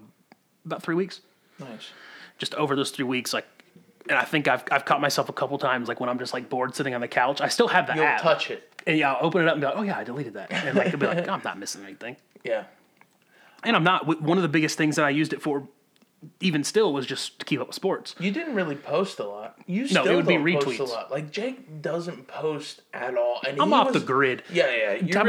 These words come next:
Speaker 2: really
Speaker 1: the other
Speaker 2: are.
Speaker 1: day asked me, she's like, "You don't get any mail here." I said, "It's probably because all the mail is still going to my old house." I said, "The mail that's important, like the bank,
Speaker 2: Yeah.
Speaker 1: any financial stuff comes here." Good
Speaker 2: Yeah.
Speaker 1: luck finding me.
Speaker 2: Yeah, for real.
Speaker 1: Uncle Sam.
Speaker 2: <laughs>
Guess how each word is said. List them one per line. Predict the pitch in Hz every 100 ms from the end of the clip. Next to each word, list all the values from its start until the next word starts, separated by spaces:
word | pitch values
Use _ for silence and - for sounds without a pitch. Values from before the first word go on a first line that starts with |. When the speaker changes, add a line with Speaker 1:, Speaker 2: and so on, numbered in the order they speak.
| 147
Speaker 2:
really |
Speaker 1:
the | 135
other | 175
Speaker 2:
are. | 175
Speaker 1:
day | 160
asked | 156 143
me, | 160
she's | 156 143
like, | 135
"You | 175 240
don't | 269
get | 175 151
any | 165
mail | 139 135 123
here." | - 98 -
I |
said, | - 151 139
"It's | -
probably | 214 269
because | 262 185 160
all | 135
the | 156
mail | 143 147
is | 135
still | - 151
going | 147 139
to |
my | 123 104
old | 123 147
house." | 165 160
I | 160
said, | 143 131
"The | 131
mail | 160 208
that's | -
important, | 147 143 147 143
like | 120 117
the | 113
bank, | 123 120 123 - - - - -
Speaker 2:
Yeah. | -
Speaker 1:
any | 165 156
financial | 156 143 143 139 135
stuff | 139 123 -
comes | 143 143
here." | 147 147 - _ _ _ _ _ _ _ _ _ _ _ _ -
Good | 208
Speaker 2:
Yeah. |
Speaker 1:
luck | 139 -
finding | - - 175
me. | 85 - _ _
Speaker 2:
Yeah, | - 196 185
for | - 135
real. | 120 120 _ _ _ _ _ _ -
Speaker 1:
Uncle | - 95 -
Sam. | 101 95 92 _ -
Speaker 2:
<laughs> | - - - - 370